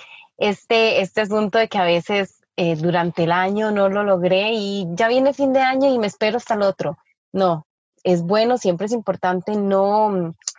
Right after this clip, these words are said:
maximizar o no empeorar lo que tal vez no ha estado tan ajustado durante el año. Entonces,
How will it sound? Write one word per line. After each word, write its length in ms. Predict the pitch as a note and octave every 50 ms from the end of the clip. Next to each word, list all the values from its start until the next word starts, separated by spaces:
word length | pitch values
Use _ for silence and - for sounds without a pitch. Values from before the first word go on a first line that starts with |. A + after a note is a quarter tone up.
| _ _ _ -
maximizar 840 | F#3+ F#3+ F#3 - - - F#3+ F#3 F#3 F3+ E3+ - - F#3 F#3+ G3+ - -
o 100 | G3 F#3
no 100 | F3+ F3
empeorar 640 | F3 F3 E3+ - G3+ G3 F#3+ F#3+ F#3+ F#3+ G3 A#3 - _ _ _ _ _ _
lo 120 | - G3 E3+
que 100 | F#3+ F3+
tal 160 | - G3 F#3+
vez 160 | F#3 A3 A#3
no 60 | B3+
ha 40 | C4+
estado 420 | B3+ - _ B3 A#3 A#3 A#3+ A#3+ -
tan 240 | - B3 A3+ G#3 G3
ajustado 640 | F#3 F#3 F3+ E3+ E3 - - F3+ F3+ F3+ F#3 F#3+
durante 380 | G3 G3 G3 F#3+ F#3 F3 D#3 D#3
el 80 | D3+ D3
año. 260 | C#3+ C#3+ C#3 C#3 C#3
Entonces, 500 | D3 D3+ D#3+ E3 E3+ E3 G#3 G#3 G3+